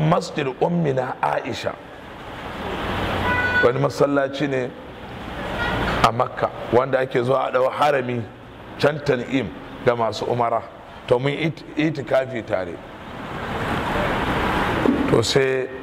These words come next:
ya je kama wasu littattafai mota guda. Yanzu in riga research da su. A, akwai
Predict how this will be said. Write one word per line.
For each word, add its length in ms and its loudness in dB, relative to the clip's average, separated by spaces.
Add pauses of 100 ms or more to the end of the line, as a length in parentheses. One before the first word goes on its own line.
(880)
ya 100 8
je 220 4
kama 400 2
wasu 200 -2
littattafai 600 0
mota 400 0
guda. 440 0 (2250)
Yanzu 280 6
in 160 2
riga 180 4
research 380 6
da 100 -2
su. 160 -8 (2250)
A, 680 4
akwai 960 2